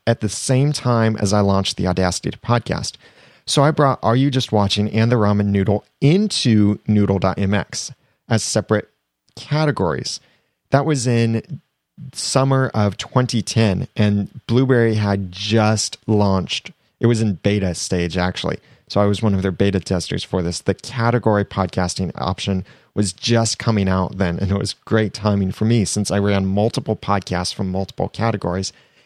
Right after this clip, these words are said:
and it made it super easy for me to do what I wanted to do. Now, I've since changed my mind on how I organize that and decided to have separate sites, but running from WordPress Network. Completely different issue. I'm not gonna get into that now.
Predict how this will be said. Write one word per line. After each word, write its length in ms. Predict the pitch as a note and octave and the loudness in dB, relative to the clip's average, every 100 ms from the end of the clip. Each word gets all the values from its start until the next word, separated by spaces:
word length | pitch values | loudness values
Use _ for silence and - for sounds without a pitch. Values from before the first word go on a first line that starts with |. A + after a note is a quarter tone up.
| _ | _
and 120 | D3+ | 0
it 60 | C#3+ | 2
made 160 | C#3 A#2+ | 2 0
it 120 | - | -2
super 640 | - - - G3+ - D3 - | -6 -4 0 0 2 0 0
easy 360 | D#3+ F3 B2 | 0 2 0
for 140 | - A#2+ | 0 0
me 160 | B2 | 0
to 100 | B2 | 0
do 180 | A#2 G#2+ | 2 4
what 160 | A2+ G#2 | 4 2
I 60 | |
wanted 300 | G2 F#2+ G2 | 2 0 -2
to 60 | - | 0
do. 200 | C#3+ - - - - _ | 0 0 -10 -20 -20 _
Now, 100 | C3+ | 2
I've 120 | C3 | 2
since 320 | - F#3 F3+ | 0 0 -2
changed 480 | - - C#3+ C#3+ C3+ | -6 -2 0 2 2
my 100 | A#2+ | 2
mind 400 | G#2+ G#2+ A#2 A2 | 4 4 4 4
on 120 | F#2+ | 2
how 240 | F#2+ F#2+ G#2+ | 0 0 0
I 100 | G2 | 0
organize 600 | - G#2+ A2+ F2+ F2 E2+ | 2 2 2 0 -2 -2
that 180 | F#2+ F#2 | -2 -2
and 100 | G2 | -2
decided 460 | F#2+ - F#2+ F#2 | -2 0 0 0
to 80 | F#2 | -2
have 360 | F2+ G2+ F#2+ A2+ _ _ | 0 0 0 -4 _ _
separate 420 | - A2+ - C3+ | -2 0 0 -4
sites, 380 | - F#2+ F#2+ - | -2 0 -2 0
but 180 | G#2 - | -2 0
running 280 | G2 F#2+ F#2 | 0 0 0
from 220 | - F#2 | -2 0
WordPress 420 | F#2 F2+ D#2+ - | -2 -2 -4 -2
Network. 380 | F#2+ D#2 F#2 - - _ | -2 0 -2 -4 -16 _
Completely 720 | - A2 - - D3+ D#3 C3+ | -2 -2 -2 0 2 4 2
different 280 | C3 A#2+ B2 | 2 2 2
issue. 380 | A2 - B2 A2 - _ _ | 2 2 0 0 -4 _ _
I'm 60 | - | 0
not 160 | A2+ G#2 | 0 2
gonna 140 | G#2 | 0
get 160 | F#2+ F#2 | 2 0
into 200 | F2+ F2+ | 0 -2
that 180 | F2 E2+ | -2 -2
now. 200 | D#2+ | -6